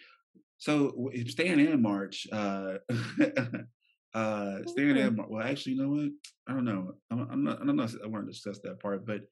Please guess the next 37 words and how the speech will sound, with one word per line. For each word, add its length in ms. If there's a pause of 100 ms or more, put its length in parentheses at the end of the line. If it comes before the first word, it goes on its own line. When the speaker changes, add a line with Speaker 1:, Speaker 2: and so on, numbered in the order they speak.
(420)
Speaker 1:
uh, 360
a 60
lot 320
more 220
happened. 540
Uh, 260
let 120
me 80
see. 560 (1000)
Uh, 360 (280)
this 160
is 100
kinda 280
more 180
political 440
again, 280
but, 180 (380)
uh, 200 (120)
Arkansas 560
back 220
in 80
April 340
became 320
the 220
first 260
state 420 (300)
to 80
ban 280
surgery, 500
hormones, 640
and, 320 (400)
uh, 220
puberty 340
blockers 540
to 60
transgender 720
youths. 640